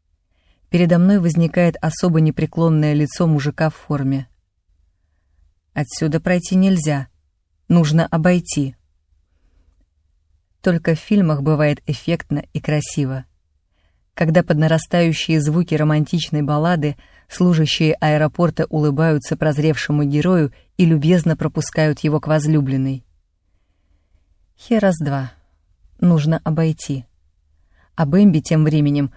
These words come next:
может не дождаться и уехать. Ну, в общем, я срываюсь с места и бегу.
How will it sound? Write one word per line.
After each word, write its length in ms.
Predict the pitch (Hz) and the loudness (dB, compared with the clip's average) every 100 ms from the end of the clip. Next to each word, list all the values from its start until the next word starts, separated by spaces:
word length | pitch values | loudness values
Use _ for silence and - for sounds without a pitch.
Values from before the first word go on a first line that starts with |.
| _ | _
может 320 | 175 180 160 165 | 4 4 4 0
не 120 | 156 | 2
дождаться 580 | 156 143 160 165 - - | 2 2 0 0 -4 -4
и 160 | - | 0
уехать. 680 | 165 175 147 135 170 - - _ _ _ _ _ _ _ _ - | 2 2 0 -4 -10 -16 -20 _ _ _ _ _ _ _ _ 4
Ну, 240 | 240 262 _ - | 6 4 _ 0
в 120 | 202 | 2
общем, 260 | 226 - 214 | 2 2 2
я 140 | 202 | 2
срываюсь 460 | - 190 196 185 165 | 0 0 2 2 2
с 140 | - | 2
места 360 | 208 220 - 156 | 4 4 0 -4
и 160 | - | 0
бегу. 420 | 160 180 151 131 | 0 0 0 -4